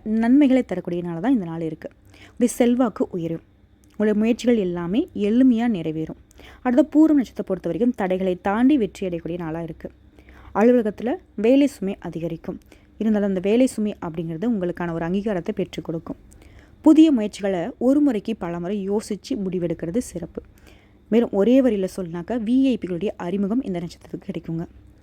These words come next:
அடுத்த உத்திரம் நட்சத்திரம் ஒன்றாம் பாதம். மிகவும் ஒத்துழைப்பான நாளுங்க.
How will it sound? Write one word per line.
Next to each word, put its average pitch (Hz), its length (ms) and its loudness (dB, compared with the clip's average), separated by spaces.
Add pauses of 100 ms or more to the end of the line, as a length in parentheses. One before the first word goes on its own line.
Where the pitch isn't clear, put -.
(440)
அடுத்த 269 240 6
உத்திரம் 294 320 4
நட்சத்திரம் 202 500 -4
ஒன்றாம் 170 220 -8
பாதம். 165 280 -8 (520)
மிகவும் 240 380 6
ஒத்துழைப்பான 196 560 -4
நாளுங்க. 156 340 -8